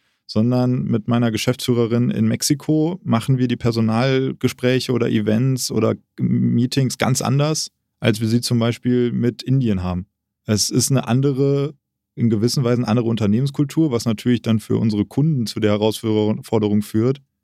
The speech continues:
was mache ich, wenn die alle bei mir aber ja in Deutschland sind? Da machen wir sehr viel Kulturschulung. Wir machen etwas nach britischem Vorbild Finishing School, dass die Leute vorbereitet werden quasi auf den Einsatz in Deutschland, auch nach Knigge und, und wie benehme ich mich.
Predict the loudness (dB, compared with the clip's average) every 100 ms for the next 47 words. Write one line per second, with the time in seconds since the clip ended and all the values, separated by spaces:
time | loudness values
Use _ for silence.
0 | _ -2 0 2 0 0 2 2 0 2
1 | 2 2 0 0 0 2 0 0 0 0
2 | 0 0 0 -4 _ _ _ 0 0 0
3 | 0 0 0 0 0 0 0 0 0 0
4 | 0 2 0 0 0 0 0 0 0 0
5 | -2 0 0 -2 0 0 0 2 0 2
6 | 0 0 0 -2 -2 0 0 -2 -8 _
7 | _ -8 -4 0 2 0 -2 -2 0 0
8 | 0 0 -2 0 0 0 -2 0 0 0
9 | 0 0 0 0 0 0 0 0 0 0
10 | 0 -2 0 -2 -2 -2 0 2 2 2
11 | 0 0 0 0 -2 0 0 0 0 -2
12 | -2 -2 -4